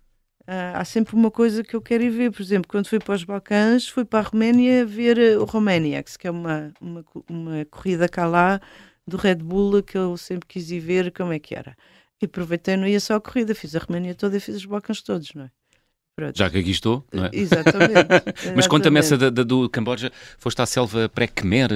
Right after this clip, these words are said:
Speaker 1: Exatamente.
Speaker 2: Isso é o quê?
Speaker 1: É
Speaker 2: Pré-Khmer,
Speaker 1: sim.
Speaker 2: pré-período Khmer, eh, Khmer vermelho.
Speaker 1: Sim, os Khmer Rouge, pronto.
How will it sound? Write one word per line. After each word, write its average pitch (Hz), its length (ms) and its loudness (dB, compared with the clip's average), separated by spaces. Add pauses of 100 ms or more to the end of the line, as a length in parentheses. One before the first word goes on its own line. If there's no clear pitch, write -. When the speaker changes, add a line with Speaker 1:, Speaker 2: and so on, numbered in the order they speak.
(220)
Speaker 1:
Exatamente. 208 640 0
Speaker 2:
Isso 160 80 -2
é 151 40 -2
o - 40 -2
quê? 69 300 -12 (340)
Speaker 1:
É - 140 -10
Speaker 2:
Pré-Khmer, 131 440 4
Speaker 1:
sim. - 60 -6
Speaker 2:
pré-período 120 800 -2
Khmer, 104 300 0
eh, 87 500 -2
Khmer 98 260 0
vermelho. 78 400 -4
Speaker 1:
Sim, 196 360 -2
os 170 240 2
Khmer 180 280 2
Rouge, 143 380 -6
pronto. - 420 -10